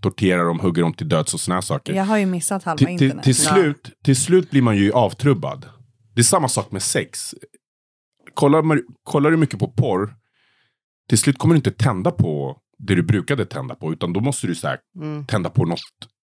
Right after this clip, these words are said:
Speaker 1: ännu mer extremare.
Speaker 3: Mm.
Speaker 2: Ja. Men du tänder ju
Speaker 1: Och
Speaker 2: bara på pizzabudsfantasin, så.
Speaker 1: Jo, men till slut blir det där också så här, "Ah, nu, vad,
Speaker 3: Vardag.
Speaker 1: vad fan ska jag kolla på nu då?"
Speaker 2: Ja.
Speaker 1: Förstår du? Så att nu när jag har slutat med porr i,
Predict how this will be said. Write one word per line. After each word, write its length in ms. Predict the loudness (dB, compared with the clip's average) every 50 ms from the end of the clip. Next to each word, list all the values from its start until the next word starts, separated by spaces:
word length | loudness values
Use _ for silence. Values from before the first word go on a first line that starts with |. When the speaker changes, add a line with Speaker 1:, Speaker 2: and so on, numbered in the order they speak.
| _ -2
Speaker 1:
ännu 260 | -2 0 2 2 2
mer 160 | 2 2 0
extremare. 580 | -2 -4 -8 -10 -8 -8 -10 -8 -8 -8 -8 -10
Speaker 3:
Mm. 160 | -10 -12 -14 _ _ -16
Speaker 2:
Ja. 340 | -14 -12 -12 -12 -12 -14 -16 -18 -20 _ _
Men 160 | -6 -4 -2
du 120 | -2 -2 -4
tänder 320 | -4 -6 -6 -6 -4 -4 -4
ju 20 |
Speaker 1:
Och 60 | -2
Speaker 2:
bara 180 | -2 -2 -4 -4
på 120 | -6 -10
pizzabudsfantasin, 1500 | -10 -10 -12 -12 -12 -12 -12 -12 -12 -12 -12 -14 -14 -14 -16 -20 -20 _ -18 -20 -18 -20 -20 -20 -18 -18 -18 -18 -20 -20 _
så. 180 | _ -20 -20 -20 _ _ _ _ _ -4
Speaker 1:
Jo, 240 | 2 4 6 6 6
men 140 | 6 4 2
till 120 | 2 -2
slut 260 | 0 0 -2 -2 0
blir 180 | 2 2 4 4
det 80 | 4
där 200 | 2 2 2 2
också 300 | 2 0 0 -2 -4 -4
så 140 | -2 -2 -2
här, 220 | -4 -4 -4 -6 -8
"Ah, 60 | -10 -10 -12 -6
nu, 120 | 0 2 2
vad, 240 | 4 4 2 2 0
Speaker 3:
Vardag. 160 | -2 -6 -4
Speaker 1:
vad 200 | -2 -2 -2 0
fan 140 | 0 -2 -2
ska 140 | 0 -2 -4
jag 60 | -2
kolla 180 | 0 -2 -2 0
på 160 | 0 4 4
nu 300 | 6 6 6 4 2 -2
då?" 140 | -6 -10 -8
Speaker 2:
Ja. 80 | -4 -4
Speaker 1:
Förstår 280 | -2 0 2 0 0 0
du? 120 | -4 -8 -12 _ _ _ _ _ _ _ _ _ _ _ _ _ _
Så 160 | -2 -2 -2
att 120 | 0 2
nu 200 | 2 2 4 4
när 120 | 4 4 4
jag 120 | 2 0
har 60 | 0 -2
slutat 480 | -2 2 2 2 4 4 0 -2 0
med 180 | -2 -4 -4 -4
porr 340 | -6 -4 -2 -2 -2 -4 -6 -10 _ _ _ _ _
i, 300 | -4 -2 -2 -2 -2 -4